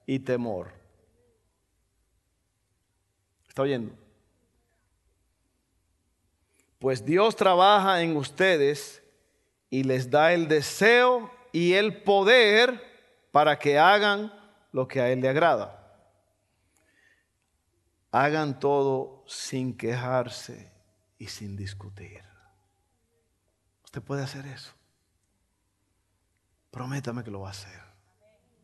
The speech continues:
Haga todo sin quejarse y sin discutir.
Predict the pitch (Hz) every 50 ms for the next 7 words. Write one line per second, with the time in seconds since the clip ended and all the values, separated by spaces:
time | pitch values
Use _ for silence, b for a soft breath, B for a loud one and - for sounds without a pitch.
0 | _ _ _ _ _ _ _ _ _ _ _ _ _ _ _ _ _ _ _ _
1 | _ _ - 117 147 160 170 156 165 - 160 156 147 - 160 147 143 131 139 131
2 | 120 131 127 123 120 117 107 - - - _ _ _ _ _ _ _ _ _ _
3 | _ _ _ _ _ _ _ _ _ _ _ _ _ _ _ _ _ _ _ _
4 | _ _ _ - - - 139 127 120 117 113 - - - _ _ _ - - _
5 | _